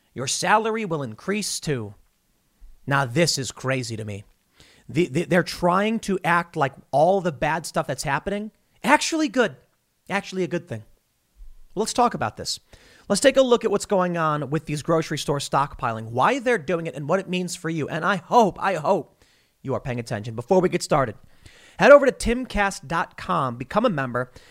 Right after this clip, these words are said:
and you'll get access to our members area. Right now, we just got one show. We got the Timcast Members Only podcast with our guests from the Timcast I R L podcast, exclusive for you,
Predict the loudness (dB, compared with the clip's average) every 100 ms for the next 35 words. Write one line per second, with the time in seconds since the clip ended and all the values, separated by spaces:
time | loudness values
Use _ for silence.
0 | -6 -2 4 4 4 -2 -4 -4 -4 -2
1 | -2 -2 0 -2 0 -4 -4 -2 -2 -2
2 | -4 -6 -6 -6 -4 -2 -4 -4 -2 -2
3 | 0 -6 -8 -6 -4 -4 -2 -2 -2 -6
4 | -18 _ -2 0 0 -2 -2 -2 -4 -6
5 | -4 -2 -2 -2 -6 -4 -4 -4 -2 -4
6 | -4 -10 -10 -6 -6 -4 -4 -4 -2 -4
7 | -4 -4 -6 -6 -2 -2 -2 -2 -2 -2